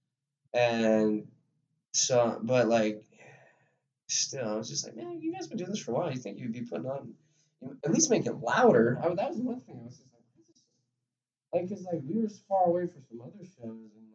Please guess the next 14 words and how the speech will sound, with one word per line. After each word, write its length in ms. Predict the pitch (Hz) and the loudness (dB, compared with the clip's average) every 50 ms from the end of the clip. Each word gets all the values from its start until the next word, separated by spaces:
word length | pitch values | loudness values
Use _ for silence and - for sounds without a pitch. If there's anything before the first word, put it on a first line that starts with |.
| 107 104 104 _ _ _ _ _ _ _ _ _ _ _ _ _ _ _ _ _ _ _ _ _ _ _ - | _ -20 -20 _ _ _ _ _ _ _ _ _ _ _ _ _ _ _ _ _ _ _ _ _ _ _ 2
like, 100 | 123 120 | 4 4
um, 580 | 117 117 117 117 113 113 110 110 107 104 101 98 _ _ _ _ _ _ _ _ _ _ _ | 4 4 2 0 -4 -6 -8 -10 -10 -12 -12 -16 _ _ _ _ _ _ _ _ _ _ _
it 100 | 127 127 | -4 -4
was 180 | 127 123 113 113 | -2 -2 -4 -6
not, 340 | 117 127 139 147 147 147 - _ _ _ - | -6 -8 -8 -8 -8 -10 -14 _ _ _ -10
like, 220 | 117 113 107 104 - _ _ _ _ _ _ _ _ _ _ _ - | -8 -8 -8 -10 -16 _ _ _ _ _ _ _ _ _ _ _ -6
we 100 | 113 123 | -4 0
could 100 | 147 147 | 4 4
still 240 | - - 180 175 143 | 4 6 6 4 4
hear 300 | 120 - 135 156 151 123 | 4 2 2 4 4 2
fine. 460 | - - 113 127 156 151 120 107 107 | 2 2 4 4 6 6 6 4 4
It 120 | 107 110 | 4 2
was, 220 | 110 107 107 104 107 107 | 2 2 0 -4 -6 -8
I, 300 | 110 120 143 170 180 | -6 -6 -4 -4 -6